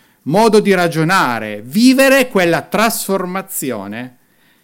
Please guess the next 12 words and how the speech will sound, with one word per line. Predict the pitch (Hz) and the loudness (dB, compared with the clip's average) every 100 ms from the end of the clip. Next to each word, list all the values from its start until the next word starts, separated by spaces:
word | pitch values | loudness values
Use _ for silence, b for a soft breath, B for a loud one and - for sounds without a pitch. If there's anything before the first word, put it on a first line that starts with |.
| b | b
che | - 165 | -2 0
il | 156 | 0
Signore | - 175 165 113 104 123 143 156 | -4 -4 -4 -4 -6 -8 -10 -14
ci | - - | -12 -6
ha | 160 151 | -4 -2
reso | 196 254 233 147 135 | 0 2 2 -2 -8
possibile | - 120 - - 107 107 131 160 165 _ | -8 -12 -12 -14 -16 -14 -14 -14 -16 _
per | - 160 | -10 -8
mezzo | 139 98 98 127 | -8 -12 -14 -14
di | 131 | -14
Cristo | 104 98 107 | -18 -18 -18
Gesù. | 104 107 85 | -18 -18 -20